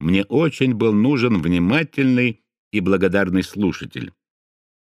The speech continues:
И прежде чем я осознал, что происходит, я принялся рассказывать ей о своём отце.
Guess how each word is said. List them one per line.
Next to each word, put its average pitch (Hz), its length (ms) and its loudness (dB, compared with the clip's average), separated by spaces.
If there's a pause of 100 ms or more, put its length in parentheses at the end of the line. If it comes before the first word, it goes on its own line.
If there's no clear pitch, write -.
(160)
И 92 120 0
прежде 92 380 0
чем 92 200 0
я 90 160 2
осознал, 92 480 0
что 92 220 -2
происходит, 95 760 0 (380)
я 135 220 -2
принялся 151 640 -2
рассказывать 131 680 -2
ей 123 200 0
о 104 40 -4
своём 107 420 0
отце. 92 480 -2